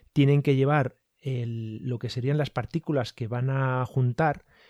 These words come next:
ese, ese am-, amasijo de, de hidrógeno que al final está en un estado de plasma, que realmente yo era, yo soy de la generación en la que me explicaron que había tres fases,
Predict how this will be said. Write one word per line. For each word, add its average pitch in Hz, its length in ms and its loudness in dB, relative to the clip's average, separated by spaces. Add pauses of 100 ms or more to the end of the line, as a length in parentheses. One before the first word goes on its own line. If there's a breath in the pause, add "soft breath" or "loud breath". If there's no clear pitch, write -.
(200 soft breath)
ese, 131 1000 2
ese 127 180 -2
am-, 131 280 0
amasijo 131 640 0
de, 120 680 0
de 123 220 -4
hidrógeno 123 580 0
que 117 260 -6
al 110 80 -8
final 117 240 -4
está 127 180 -4
en 123 60 -2
un 123 80 -2
estado 120 280 -4
de 113 100 -2
plasma, 139 520 0 (1000 soft breath)
que 110 460 -4
realmente 117 720 0
yo 123 280 2
era, 127 300 -2
yo 120 260 -6
soy 139 160 -2
de 127 80 0
la 123 80 -2
generación 127 400 -4
en 135 60 -2
la 143 120 -2
que 127 100 -4
me 117 80 -4
explicaron 117 400 -6
que 123 80 -6
había 127 260 -2 (140)
tres 120 240 -2
fases, - 460 -6